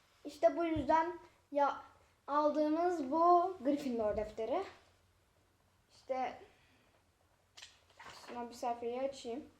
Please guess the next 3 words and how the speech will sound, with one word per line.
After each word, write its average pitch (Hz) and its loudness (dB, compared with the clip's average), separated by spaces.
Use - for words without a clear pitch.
Şöyle 359 0
sayfaları 320 0
var. - -4